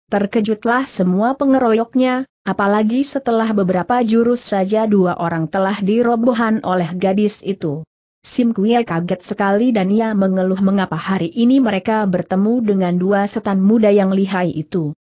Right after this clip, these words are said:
Sementara itu, Sin Wan yang hanya menghadapi empat orang pengeroyok, lalu menyimpan sulingnya dan bersilat seenaknya saja,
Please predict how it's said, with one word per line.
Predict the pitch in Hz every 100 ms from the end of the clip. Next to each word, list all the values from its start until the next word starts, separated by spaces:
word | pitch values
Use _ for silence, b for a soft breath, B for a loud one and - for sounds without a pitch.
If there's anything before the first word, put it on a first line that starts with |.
| _ _
Sementara | - - 247 247 247 240 -
itu, | 262 - 220 214 - _
Sin | - 269 294
Wan | 262 214 208
yang | 196
hanya | 196 214 220 220
menghadapi | 208 196 180 185 175 170 208 214
empat | 208 190 -
orang | 190 196 202 208
pengeroyok, | 277 269 247 220 247 247 _ _ _
lalu | 214 202 214 269
menyimpan | 254 240 220 202 214
sulingnya | - 180 190 208 226 262
dan | 226 202
bersilat | 185 190 233 214 196
seenaknya | - 185 202 190 185 196 196 226
saja, | - 220 220 233 240